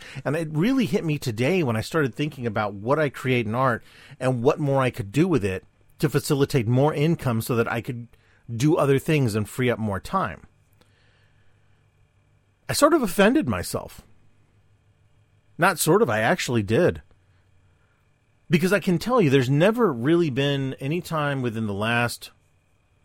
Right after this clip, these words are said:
hell, really the last ten years, maybe some spots in there where I was really enjoying what I was doing, where I was one hundred percent into the art I was doing. Now, the really annoying part about this is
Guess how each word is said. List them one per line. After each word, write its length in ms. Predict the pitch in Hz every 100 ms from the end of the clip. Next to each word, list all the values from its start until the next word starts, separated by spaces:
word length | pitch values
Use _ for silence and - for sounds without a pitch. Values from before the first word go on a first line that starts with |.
| _ _ _ _ _ _ _ _ _ _
hell, 380 | - 143 180 117
really 340 | 98 156 147
the 120 | 107
last 380 | 101 120 120 -
ten 260 | - 135 131
years, 280 | 120 101 104
maybe 240 | 226 247
some 200 | - 160
spots 500 | - - 123 123 -
in 120 | 117
there 320 | 107 98 95 - _ - _ -
where 200 | 117 120
I 100 | 120
was 220 | 113 98
really 460 | 92 123 147 135
enjoying 400 | 117 107 113 117
what 100 | 110
I 80 | 101
was 160 | 98 90
doing, 300 | 107 98 95
where 100 | 101
I 60 |
was 140 | 101 95
one 140 | 101
hundred 220 | 98 135
percent 340 | 147 123 123 117 - - - - -
into 380 | 135 135 139 -
the 140 | 113 110
art 140 | 101
I 60 | 98
was 160 | 92
doing. 320 | 95 95 85 90 -
Now, 420 | 127 135 131 120 - - - - - - - - - - _ _ _ -
the 180 | 131
really 240 | 147 175 156
annoying 360 | 123 156 160
part 200 | 139 123
about 200 | 104 98
this 220 | 104 98 -
is 340 | 107 98 -